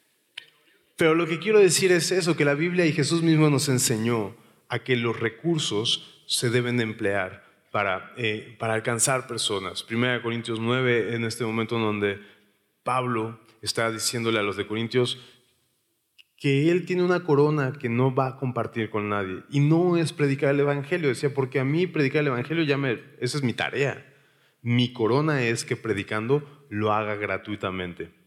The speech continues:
Y Semilla de Mostaza abraza también ese principio. En ese sentido, ¿no?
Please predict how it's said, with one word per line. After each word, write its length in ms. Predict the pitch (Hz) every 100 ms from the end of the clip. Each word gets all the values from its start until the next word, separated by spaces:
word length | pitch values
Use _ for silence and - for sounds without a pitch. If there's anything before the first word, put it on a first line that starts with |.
| _ -
Y 160 | 117
Semilla 300 | 107 110 113
de 60 | 107
Mostaza 500 | 98 - 101 131 131 -
abraza 520 | - 95 107 110 117 104
también 420 | 101 98 95 98 _ _
ese 180 | 101 92
principio. 600 | 95 90 - 90 78 78 _ _ _ _ _
En 160 | 127 135
ese 140 | 131
sentido, 500 | 123 104 107 95 95 -
¿no? 220 | 92 113